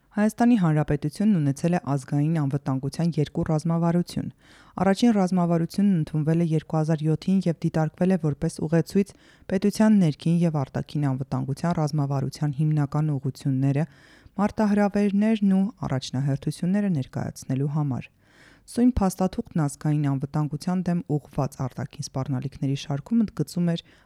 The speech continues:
Ադրբեջանի կողմից Հայաստանի և Արցախի դեմ զինված ուժի կիրառման հավանականությունը։ Միևնույն ժամանակ ռազմավարությունն ընդգծում էր, որ առկա են այդպիսի զարգացումը կանխող բազմաթիվ գործոններ։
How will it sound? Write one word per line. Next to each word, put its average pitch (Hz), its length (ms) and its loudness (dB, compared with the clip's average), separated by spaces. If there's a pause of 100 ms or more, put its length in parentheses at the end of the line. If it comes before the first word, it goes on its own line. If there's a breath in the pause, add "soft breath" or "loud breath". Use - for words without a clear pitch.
Ադրբեջանի 185 720 0
կողմից 156 460 -2
Հայաստանի 143 520 -2
և 131 160 -4
Արցախի 147 400 -4
դեմ 165 180 0
զինված 143 440 -2
ուժի 135 200 -4
կիրառման 135 520 -4
հավանականությունը։ 151 1040 -4 (300)
Միևնույն 151 420 2
ժամանակ 151 540 0
ռազմավարությունն 170 880 0
ընդգծում 170 480 -4
էր, 175 140 0
որ 170 240 -2
առկա 160 360 -2
են 180 160 0
այդպիսի 151 440 -6
զարգացումը 143 640 -2
կանխող 147 440 -4
բազմաթիվ 160 580 -4
գործոններ։ 151 720 -2